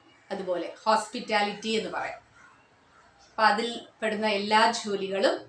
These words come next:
ചന്ദ്രകർമ്മയിൽ പെടുന്നതാണ്. ആ മര്യാദ കൊടുത്തുകൊണ്ട് ഒരു സ്ഥാപനത്തിലേക്ക് അറ്റൻഡർ ആവാം, റിസപ്ഷനിസ്റ്റ് ആവാം, അങ്ങനെയുള്ള എല്ലാതരം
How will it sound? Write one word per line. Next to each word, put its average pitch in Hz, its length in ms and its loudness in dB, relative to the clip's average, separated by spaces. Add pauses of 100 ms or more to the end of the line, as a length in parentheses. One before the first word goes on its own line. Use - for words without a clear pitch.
(220)
ചന്ദ്രകർമ്മയിൽ 196 840 -4 (240)
പെടുന്നതാണ്. 180 360 -6
ആ 190 80 -4
മര്യാദ 208 480 0 (320)
കൊടുത്തുകൊണ്ട് 202 480 -6
ഒരു 196 60 -2
സ്ഥാപനത്തിലേക്ക് 196 1040 -2 (680)
അറ്റൻഡർ 196 420 -4
ആവാം, 190 400 2
റിസപ്ഷനിസ്റ്റ് 196 720 -8
ആവാം, 180 400 -4
അങ്ങനെയുള്ള 226 400 -4
എല്ലാതരം 208 640 4